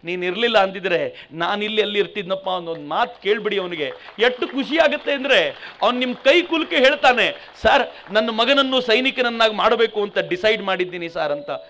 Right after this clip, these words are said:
ಇಷ್ಟ್ ಮಾಡ್ಲಿಕ್ಕಾಗಲ್ವೇನ್ರಿ? ಯಾವುದೋ ಲೈನಲ್ಲಿ ಒಬ್ಬ ಸೈನಿಕ ನಿಂತಿದ್ದಾನೆ, ರಿಟೈರ್ ಆಗಿ ಬಂದಿದ್ದಾನೆ, ನಮಗಿಂತ ಹಿಂದೆ ನಿಂತಿದ್ದ.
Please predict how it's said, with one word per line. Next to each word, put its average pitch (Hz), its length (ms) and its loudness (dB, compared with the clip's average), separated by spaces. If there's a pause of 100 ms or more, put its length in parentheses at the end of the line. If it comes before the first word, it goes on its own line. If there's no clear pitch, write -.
(180)
ಇಷ್ಟ್ 180 180 -12
ಮಾಡ್ಲಿಕ್ಕಾಗಲ್ವೇನ್ರಿ? 214 880 -8 (600)
ಯಾವುದೋ 285 380 6
ಲೈನಲ್ಲಿ 320 380 4
ಒಬ್ಬ 320 120 2
ಸೈನಿಕ 285 440 -2
ನಿಂತಿದ್ದಾನೆ, 269 580 0
ರಿಟೈರ್ 277 340 2
ಆಗಿ 247 180 0
ಬಂದಿದ್ದಾನೆ, 202 680 -6 (400)
ನಮಗಿಂತ 233 380 -8
ಹಿಂದೆ 226 340 -6
ನಿಂತಿದ್ದ. 214 360 -8